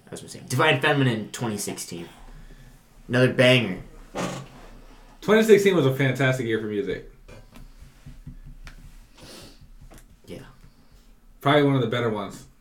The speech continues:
Speaker 2: in, at least in the last twenty years.
Speaker 1: Yeah. What a year.
Speaker 2: I'm looking at what Bad Bunny came out in twenty sixteen.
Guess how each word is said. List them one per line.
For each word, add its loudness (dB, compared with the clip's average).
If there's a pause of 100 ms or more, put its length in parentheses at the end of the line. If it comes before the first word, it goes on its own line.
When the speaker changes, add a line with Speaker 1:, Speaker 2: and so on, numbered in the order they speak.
(400)
Speaker 2:
in, -8
at -6
least 4
in -8
the -6
last -4
twenty -6
years. -4 (1040)
Speaker 1:
Yeah. -14 (3250)
What -12
a -8
year. -4 (840)
Speaker 2:
I'm -6
looking -2
at -8 (1400)
what -6
Bad -6
Bunny -6
came -12
out -12
in -16
twenty -12
sixteen. -14